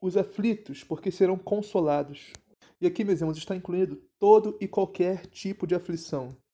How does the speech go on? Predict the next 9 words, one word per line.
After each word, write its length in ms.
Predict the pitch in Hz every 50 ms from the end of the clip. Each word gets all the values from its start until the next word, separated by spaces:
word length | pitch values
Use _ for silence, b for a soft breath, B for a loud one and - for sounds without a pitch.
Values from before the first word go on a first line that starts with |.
| _ -
Aflição 480 | 143 143 - 185 170 - - 202 185
física, 720 | 165 - - - 208 202 196 175 - 175 165 165 160 160 160 - _ _ _ _ _
aflição 680 | 147 151 - 185 170 - - - 185 180 170 160 156 - - _ _ _ _ _ _
psicológica, 920 | - 185 160 - - - 175 151 156 165 165 160 160 - - - 151 147 - _ -
aflição 460 | 156 151 - 165 165 - - 185 175
emocional, 880 | 165 165 170 160 - - 151 143 151 160 165 165 165 160 156 156 151 - _ _ _ _ _ _ _ _ _ _ _ _ _ _ _ _ _ _ _ b b b b
aflição 560 | 156 160 - 196 175 - - - 196 185 185
espiritual, 920 | 233 226 - - 214 196 196 190 - 185 160 160 160 160 160 156 156 156 - _ _ _ _ _ b b b -
aflição 800 | 156 160 - 196 196 - - - 202 202 208 190 170 165 151